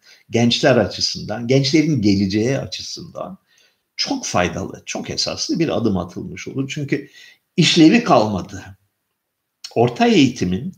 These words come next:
orta eğitim müfredatının, orta eğitimde öğretilen şeylerin bugünün dünyasında bir karşılığı kalmadı artık. Boşu boşuna. Yani bir çeşit,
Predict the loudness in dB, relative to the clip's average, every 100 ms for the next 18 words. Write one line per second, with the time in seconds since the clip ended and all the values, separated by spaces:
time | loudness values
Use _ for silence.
0 | _ -8 -8 -4 -2 0 0 -2 -2 -2
1 | -2 -2 0 -2 -2 -8 -10 -12 _ -20
2 | -2 2 2 2 2 2 0 -6 -4 -4
3 | -4 -12 _ 2 6 8 6 4 2 2
4 | 2 0 -2 -2 -2 -4 -8 -10 -14 -20
5 | _ _ _ _ _ _ _ -4 0 0
6 | 0 -2 -4 -2 0 0 -2 -4 -6 -6
7 | -4 -6 -8 _ _ -10 -4 0 2 4
8 | 4 2 0 -4 -4 -10 -18 _ -20 -20
9 | _ _ _ _ _ _ _ _ _ _
10 | _ 0 0 -2 -8 -8 -12 -16 -18 -20
11 | _ _ _ _ _ _ _ _ -8 -6
12 | -4 -2 -4 -2 -4 -6 -10 -16